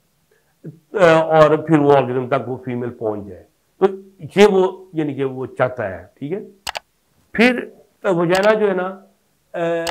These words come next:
ये कहता है कि इसके, अ, जो ज़्यादा sensitive parts हैं, इनके ऊपर focus किया जाए, ठीक है। यानी कि जब वजाइना का जो start है,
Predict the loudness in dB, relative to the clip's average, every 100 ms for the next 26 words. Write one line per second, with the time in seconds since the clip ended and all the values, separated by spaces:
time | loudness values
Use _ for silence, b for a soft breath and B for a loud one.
0 | -8 -16 _ -8 -4 -4 -6 -8 -10 -10
1 | -12 -14 -18 _ _ _ _ _ _ _
2 | -4 2 4 2 0 -4 -8 -14 _ -20
3 | -20 _ -2 -2 -2 -6 -10 -16 _ _
4 | -20 -8 -4 -2 -2 -4 -2 -2 -4 -8
5 | -16 _ _ -10 -4 -2 -2 -4 -6 -8
6 | -8 -8 -8 -4 -4 -4 -8 -12 -12 -14
7 | -20 _ _ _ _ _ _ _ _ _
8 | _ _ _ -6 -6 -6 -6 -6 -4 -4
9 | -2 -4 -6 -10 -12 -12 -12 -14 -20 _
10 | _ _ _ _ _ _ _ _ _ _
11 | _ _ _ _ _ _ _ _ _ -6
12 | -4 -4 -8 -6 -4 -4 -4 -4 -4 -6
13 | -4 -2 -2 -4 -6 -6 -8 -12 -6 0
14 | 0 0 -4 -8 -10